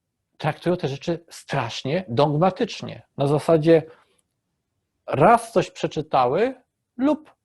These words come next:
zobaczyły, nawet dajmy, e, dajmy taką możliwość, że ktoś po prostu postrzega jak-, jakąś rzecz w określony sposób, ale, i, ale mają bardzo sztywną interpretację tego, co,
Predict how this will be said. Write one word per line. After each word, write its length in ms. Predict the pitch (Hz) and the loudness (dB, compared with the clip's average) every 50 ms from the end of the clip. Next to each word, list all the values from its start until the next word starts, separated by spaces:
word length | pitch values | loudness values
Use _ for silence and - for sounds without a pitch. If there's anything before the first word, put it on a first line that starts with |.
| _ | _
zobaczyły, 800 | - 165 151 196 240 220 226 214 220 - 196 170 139 123 117 120 | -6 -2 2 2 2 4 2 0 0 0 0 2 2 0 -2 -2
nawet 320 | 131 156 160 170 160 151 - | -2 -4 -2 -2 -4 -4 -6
dajmy, 540 | 135 127 139 160 190 180 175 165 160 165 - - | -6 -2 0 0 0 0 -2 -4 -4 -6 -6 -6
e, 380 | 151 143 143 135 139 143 139 | -6 -4 -4 -4 -6 -8 -8
dajmy 320 | 127 123 151 160 156 151 147 | -6 -4 -4 -4 -4 -4 -6
taką 280 | - 156 - - 147 | -8 -8 -8 -6 -6
możliwość, 580 | 139 135 139 131 110 113 151 165 156 151 139 120 | -6 -6 -6 -8 -8 -6 -4 -4 -2 -2 -2 -4
że 100 | 143 139 | -6 -8
ktoś 260 | - - 165 156 - | -6 -4 -4 -4 -4
po 120 | - - 143 | -6 -12 -8
prostu 380 | - - 156 156 - - 147 | -4 -4 -4 -4 -4 -8 -10
postrzega 580 | - - 156 - - - - - 185 139 123 110 | -8 -8 -8 -8 -8 -6 -2 0 0 0 0 -2
jak-, 260 | 110 113 107 - - | -2 -2 -4 -6 -12
jakąś 420 | - - 120 110 - - 127 110 | -10 -8 -6 -6 -4 -4 -6 -6
rzecz 220 | 104 123 120 - - | -6 -6 -8 -8 -10
w 60 | - | -14
określony 380 | 127 - 143 127 - 139 127 117 | -10 -8 -8 -6 -6 -8 -8 -10
sposób, 480 | - - - 120 - - 202 - - _ - - - - _ _ _ _ _ _ _ _ _ - | -10 -10 -10 -8 -6 -6 -6 -8 -8 _ -20 -20 -20 -20 _ _ _ _ _ _ _ _ _ 2
ale, 400 | 180 185 180 180 175 180 180 - - | 4 4 6 6 4 2 0 -4 -10
i, 140 | 165 160 - _ _ _ | -10 -10 -10 _ _ _
ale 200 | - 151 156 165 | 0 2 2 4
mają 220 | 165 170 170 170 147 | 4 4 4 4 4
bardzo 380 | 135 202 226 240 214 214 190 | 4 4 4 4 4 2 0
sztywną 440 | - - - - 240 208 202 214 202 | 0 -2 -2 0 0 0 2 0 -2
interpretację 720 | 185 - - 180 170 - 165 151 - - 165 160 - 160 | -2 -2 -2 -4 -2 -2 -6 -6 -4 -6 -8 -6 -6 -6
tego, 280 | 147 - 151 127 - 143 | -4 -4 -4 -4 -6 -8
co, 360 | - - - 139 131 131 131 | -6 -2 0 0 0 0 -2